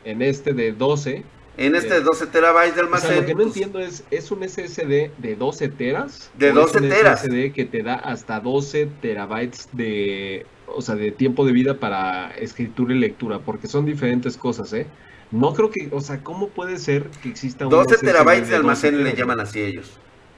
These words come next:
Speaker 1: ¿De qué?
Speaker 2: Doce terabytes de almacén.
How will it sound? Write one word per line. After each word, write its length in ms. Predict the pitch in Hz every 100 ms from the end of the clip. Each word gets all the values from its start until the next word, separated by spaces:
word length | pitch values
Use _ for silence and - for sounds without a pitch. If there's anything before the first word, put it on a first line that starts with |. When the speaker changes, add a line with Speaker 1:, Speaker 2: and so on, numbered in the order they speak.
| _ - - - - - - - - _
Speaker 1:
¿De 100 | 113
qué? 80 | 104
Speaker 2:
Doce 240 | 247 - -
terabytes 460 | 165 135 139 151
de 60 | 151
almacén. 360 | 120 110 90